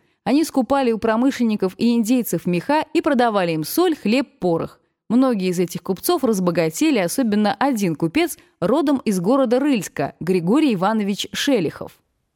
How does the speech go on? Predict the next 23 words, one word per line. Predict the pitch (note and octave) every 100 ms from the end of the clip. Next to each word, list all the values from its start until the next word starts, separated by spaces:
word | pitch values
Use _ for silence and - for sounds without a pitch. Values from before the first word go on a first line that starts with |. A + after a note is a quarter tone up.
| _ _ _ _ _ _ _
Шелихов | - F#4+ F#4+ F4 C#4+
был | G#3 E4
человек | - C4 A3+ F#3 -
умный, | F#3+ C4 C#4+ C#4
талантливый, | F#3+ E3 F3 B3 C4+ C4+ C4
подлинный | - A3 D#4+ C4+ C4+ C4
русский | A3+ A#3+ - G3
патриот. | F#3+ F#3 F3+ D#3+ - -
Он | G#3 A#3+
не | B3+
только | D4 F#4+ E4+
торговал, | - C4 A3+ B3 A3 F#3+ F3+
но | B3
и | C4+
заботился | A3+ F3+ A3+ C4 A#3 - F#3
об | F3
укреплении | - F#3 F#3+ C4 A#3
власти | F3+ F#3+ F3 -
России | E3+ E3+ - C#4+ A#3+ -
в | F3
этой | A#3 A3
далёкой | F#3+ B3 A#3+ F3+ F#3
стране, | - A#3 C4 G#3 C#3